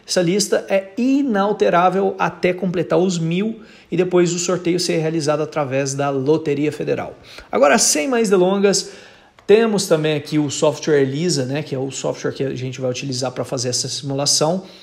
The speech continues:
Temos aqui assinatura de dois dias, num valor bem bacana, dezenove e noventa. Temos aqui um mês, né? Dá pra brincar mais.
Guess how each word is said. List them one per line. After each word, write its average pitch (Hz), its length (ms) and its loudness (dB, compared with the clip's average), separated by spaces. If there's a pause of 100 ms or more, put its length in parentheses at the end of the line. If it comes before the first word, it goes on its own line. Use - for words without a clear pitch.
(220)
Temos 165 340 -2
aqui 151 200 -2
assinatura 151 560 -2
de 131 140 -6
dois 175 280 4
dias, 156 380 0
num 139 140 -6
valor 139 240 2
bem 147 560 4
bacana, 175 680 0
dezenove 143 460 -2
e - 20 -6
noventa. 190 520 -2 (320)
Temos 190 180 2
aqui 185 180 -2
um 196 80 2
mês, 180 460 6
né? 175 260 -2 (220)
Dá 139 100 -6
pra 160 140 -2
brincar 135 460 -2
mais. 180 520 0